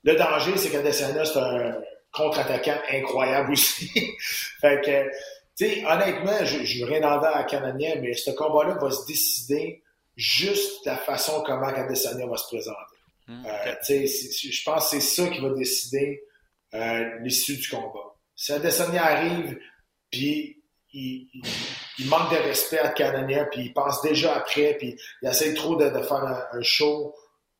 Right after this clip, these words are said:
Speaker 1: en manquant de respect à son adversaire, ça se peut qu'il se fasse clipper. Euh, mais c'est ça, tout dépendamment, moi je pense tout dépendamment quel, quel genre de, d'attitude qu'Adesanya va, va avoir quand on va arriver dans le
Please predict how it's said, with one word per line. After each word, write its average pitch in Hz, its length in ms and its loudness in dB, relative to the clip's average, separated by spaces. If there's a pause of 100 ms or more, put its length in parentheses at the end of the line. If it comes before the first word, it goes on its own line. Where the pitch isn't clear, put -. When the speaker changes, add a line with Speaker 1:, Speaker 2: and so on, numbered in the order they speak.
(680)
Speaker 1:
en 139 140 2
manquant 147 320 4
de 143 60 2
respect 139 340 0
à 139 60 0
son 135 180 -2
adversaire, 127 680 -2 (240)
ça 139 280 2
se - 220 0
peut 156 100 -2
qu'il 120 120 -4
se - 100 0
fasse - 260 -4
clipper. - 440 -12 (360)
Euh, 104 340 -8 (500)
mais 113 180 -2
c'est - 160 0
ça, - 160 0 (140)
tout 120 80 -16
dépendamment, 147 540 2
moi 156 100 -2
je 156 80 0
pense 151 240 0
tout 147 120 -2
dépendamment 147 460 2
quel, 147 180 2 (220)
quel 135 140 -2
genre 147 260 2
de, 123 220 -2 (280)
d'attitude 156 520 2
qu'Adesanya 131 500 0
va, 123 380 0
va 117 60 -4 (580)
avoir 123 220 -2
quand 113 100 -8 (160)
on - 20 -20
va 113 120 -12
arriver 120 200 -12
dans 110 40 -10
le 117 80 -12